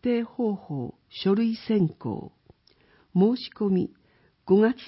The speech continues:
二十一日水曜日から六月二十日金曜日必着に、申込書と私の考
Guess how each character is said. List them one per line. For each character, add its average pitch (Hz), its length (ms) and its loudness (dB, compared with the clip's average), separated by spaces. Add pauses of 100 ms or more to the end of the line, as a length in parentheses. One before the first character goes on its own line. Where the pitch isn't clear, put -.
二 233 240 6
十 185 240 -2
一 160 240 0
日 160 320 2 (160)
水 220 240 -2
曜 220 240 0
日 151 140 -6
か - 160 -10
ら 131 200 -12 (380)
六 175 320 -2
月 220 160 0 (180)
二 214 100 -6
十 - 100 -20
日 190 180 -10
金 214 380 4
曜 196 260 2
日 143 320 -8
必 - 240 -6 (120)
着 175 320 -6
に、 147 220 0 (720)
申 175 220 4 (180)
込 190 240 2
書 185 200 -8
と - 260 -10 (140)
私 202 420 -4
の 190 140 4
考 196 440 0